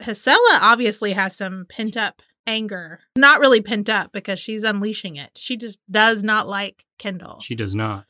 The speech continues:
Speaker 1: And she's like, "I don't trust you. So it's either gonna be you or Kellyanne are captains." And
Speaker 2: That's it.
Speaker 1: that's it. I'm not, because I'm not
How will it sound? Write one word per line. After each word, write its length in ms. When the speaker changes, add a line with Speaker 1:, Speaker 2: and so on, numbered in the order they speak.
Speaker 1:
And 100
she's 240
like, 300
"I 160
don't 180
trust 340
you. 360
So 580
it's 160
either 200
gonna 200
be 80
you 240
or 80
Kellyanne 440
are 80
captains." 800
And 500
Speaker 2:
That's 180
it. 220
Speaker 1:
that's 280
it. 200
I'm 200
not, 280
because 240
I'm 140
not 200